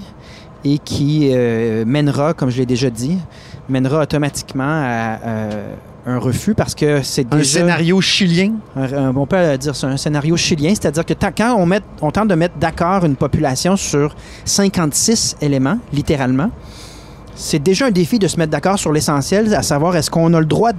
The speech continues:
Speaker 1: décider par nous-mêmes au Québec.
Speaker 2: Hmm.
Speaker 1: On va se concentrer là-dessus, c'est ça le plan de match du Parti québécois.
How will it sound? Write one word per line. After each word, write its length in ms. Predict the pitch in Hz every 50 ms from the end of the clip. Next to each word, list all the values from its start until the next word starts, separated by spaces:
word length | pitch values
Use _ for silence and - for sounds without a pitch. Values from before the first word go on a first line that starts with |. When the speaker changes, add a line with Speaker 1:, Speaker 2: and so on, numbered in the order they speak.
| 143
Speaker 1:
décider 360 | 156 190 - - - 160 180 214
par 200 | - 180 143 151
nous-mêmes 340 | 151 143 143 151 165 160
au 60 | 147 127
Québec. 400 | - 139 135 127 - - - - - - - - - -
Speaker 2:
Hmm. 240 | 127 127 123 120 117 110 110 - - - - 170
Speaker 1:
On 80 | 135 131
va 80 | 139
se 80 | 147 -
concentrer 380 | 156 151 139 160 143 - 170
là-dessus, 400 | 160 147 123 - - - 185 190
c'est 240 | - - - - 160
ça 140 | 131 - 170
le 60 | 151
plan 180 | - 156 143 135
de 40 | 131
match 220 | 135 139 135 123
du 80 | - -
Parti 220 | 123 113 - -
québécois. 320 | - 117 110 107 - 120